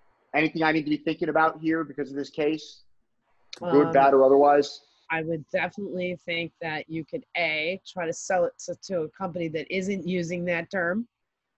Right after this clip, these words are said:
Speaker 2: um, and use the benefit of what we discussed before is that it's an additional tool to go to a company and say, "I want you to buy it because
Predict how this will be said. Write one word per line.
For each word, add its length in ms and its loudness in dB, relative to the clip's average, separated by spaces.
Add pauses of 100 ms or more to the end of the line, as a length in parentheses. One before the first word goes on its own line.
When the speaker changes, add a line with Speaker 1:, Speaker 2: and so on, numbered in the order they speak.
(600)
Speaker 2:
um, 480 -2 (340)
and 220 0
use 300 0
the 100 -8
benefit 460 -2
of 80 -6
what 160 0
we 100 -2
discussed 540 -4
before 360 -4
is 120 -6
that 120 -4
it's 160 -12
an 120 -6
additional 560 -6 (120)
tool 360 -6 (840)
to 120 -4 (180)
go 180 4
to 100 2
a 80 -2
company 520 -6
and 120 -8
say, 320 -4
"I 100 -4
want 220 -8
you 80 -8
to 80 -8
buy 320 -6
it 180 -6 (520)
because 560 -6